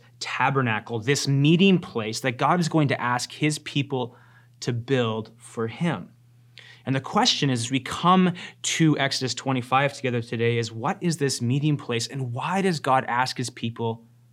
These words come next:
to build it? Well, let's look together at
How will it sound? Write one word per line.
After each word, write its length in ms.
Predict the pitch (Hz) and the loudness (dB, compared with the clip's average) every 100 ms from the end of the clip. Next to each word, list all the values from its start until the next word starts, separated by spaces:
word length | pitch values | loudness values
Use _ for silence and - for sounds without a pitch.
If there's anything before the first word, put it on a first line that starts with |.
| _ | _
to 100 | - | -8
build 300 | 117 143 151 | -4 -2 -2
it? 100 | 101 - _ _ _ _ _ _ _ - - - | -4 -16 _ _ _ _ _ _ _ -20 -16 -2
Well, 140 | 120 | 0
let's 200 | 127 - | 0 0
look 160 | 135 135 | -2 -2
together 540 | 123 123 117 120 113 | 0 0 4 2 2
at 320 | - 120 120 | 0 0 0